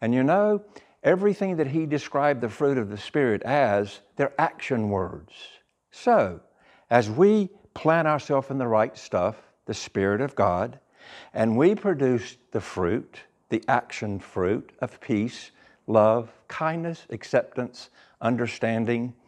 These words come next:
we need to be sure and act on that. You know, we need it. Our neighbors need it. Our whole nation needs it. We have had one year of heat and drought.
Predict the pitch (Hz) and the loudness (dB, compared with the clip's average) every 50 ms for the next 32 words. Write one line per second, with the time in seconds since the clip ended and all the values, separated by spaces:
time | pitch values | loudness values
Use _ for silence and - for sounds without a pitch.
0 | - - - - - - - - 131 156 147 151 147 120 131 120 113 131 131 120 | -20 -20 -20 -20 -20 -10 -2 2 4 4 4 4 2 2 0 -2 -2 0 -2 -2
1 | - - 143 127 123 117 - 113 107 104 - - 110 95 92 87 85 80 90 - | -2 -2 0 0 0 0 0 0 0 -2 -2 -2 -4 -4 -4 -4 -4 -6 -6 -8
2 | - - - _ _ _ _ _ _ _ _ _ - 117 117 139 165 170 170 170 | -10 -16 -20 _ _ _ _ _ _ _ _ _ -4 -2 2 2 4 4 4 2
3 | 165 151 - - _ _ - - - - _ - 120 139 165 170 160 147 123 113 | 0 -2 -8 -16 _ _ -20 -20 -20 -14 _ 2 6 6 6 6 6 4 2 2
4 | 98 82 - - _ - - _ _ _ _ _ _ _ _ _ _ _ _ - | 0 -2 -6 -12 _ -20 -20 _ _ _ _ _ _ _ _ _ _ _ _ -8
5 | - - 107 104 104 107 117 135 131 160 160 156 156 151 165 170 170 165 170 160 | -2 -2 0 2 2 2 2 2 2 0 -4 -4 -4 -4 -4 -2 -2 -2 -2 -4
6 | - - - _ _ _ _ _ _ _ _ _ _ - 143 175 180 156 - 170 | -6 -8 -16 _ _ _ _ _ _ _ _ _ _ 2 4 4 4 2 0 -2
7 | 170 170 170 170 165 170 175 175 - - - 117 101 92 92 - - - 101 104 | -2 0 0 0 0 0 -2 -2 -4 -4 -4 -4 -2 -4 -4 -6 -6 -4 0 0
8 | 104 92 82 - - 90 - _ _ - _ _ _ _ _ _ - _ _ _ | 0 0 -2 -6 -8 -12 -12 _ _ -20 _ _ _ _ _ _ -20 _ _ _
9 | - 135 143 143 143 131 104 110 123 117 110 101 92 101 113 127 156 165 170 175 | 2 2 4 6 6 4 4 2 0 0 0 0 -2 -2 0 0 2 0 0 -2
10 | 180 190 185 156 110 85 71 - - _ _ _ _ _ - 95 92 - - - | 0 0 0 0 0 -2 -4 -8 -12 _ _ _ _ _ -6 -6 -6 -6 -6 -2
11 | 127 127 127 127 - _ - - - _ _ _ _ _ _ _ _ - 110 110 | 0 2 2 0 -2 _ -20 -20 -20 _ _ _ _ _ _ _ _ -4 -2 -2
12 | 107 101 101 101 98 82 76 - - - _ _ - - | 0 0 0 0 0 0 0 -2 -6 -12 _ _ -20 -20